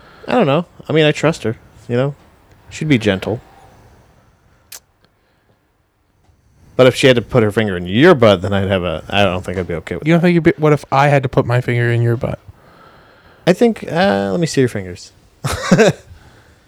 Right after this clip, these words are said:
Speaker 1: Which one? Which would, which one would you choose?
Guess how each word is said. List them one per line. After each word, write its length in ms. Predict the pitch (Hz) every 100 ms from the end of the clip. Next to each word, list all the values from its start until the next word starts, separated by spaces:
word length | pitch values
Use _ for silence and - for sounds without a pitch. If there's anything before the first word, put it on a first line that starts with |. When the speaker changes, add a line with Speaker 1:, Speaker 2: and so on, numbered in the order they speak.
| _ _
Speaker 1:
Which 220 | 135 131
one? 260 | 131 107 85 -
Which 200 | 113 -
would, 180 | 123 113
which 200 | 156 -
one 140 | 170
would 140 | 139 117
you 80 |
choose? 520 | 107 - 95 80 -